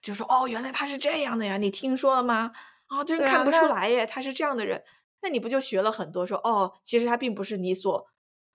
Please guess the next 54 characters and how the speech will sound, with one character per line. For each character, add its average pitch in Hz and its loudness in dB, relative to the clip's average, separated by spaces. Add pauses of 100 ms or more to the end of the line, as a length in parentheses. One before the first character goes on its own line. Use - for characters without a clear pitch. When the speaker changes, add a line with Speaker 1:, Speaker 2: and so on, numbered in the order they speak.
(300)
Speaker 1:
以 180 -4
为 160 -2
的 208 2
那 196 -2
个 185 -4
样 175 -4
子， - -16
那 220 -2
为 262 2
什 202 -6
么 170 -10
他 185 -4
有 175 -4
另 202 -4
外 214 0
一 180 -4
面 175 -6
呢？” 175 -10 (200)
然 185 -4
后 233 0
另 233 -2
外 240 -2
一 220 -6
面 196 -6
又 240 4
会 233 4
展 202 -4
现 214 -4
出 208 -8
什 - -6
么 165 -16
样 202 -4
子 196 -6
的 180 -6
呢？ 170 -6 (840)
Speaker 2:
啊？ 185 -4 (680)
<laughs> 294 -4 (720)
啊， 226 0
Speaker 1:
哎 - -8
呀， 311 -6
Speaker 2:
是 151 -8
这 180 -2
样 - -
的 339 0
吗？ 320 0
Speaker 1:
你 254 0
情 214 0
商 262 4
也 226 6
很 214 0
低 190 -2
了， 190 0
你 165 -10
看。 233 -6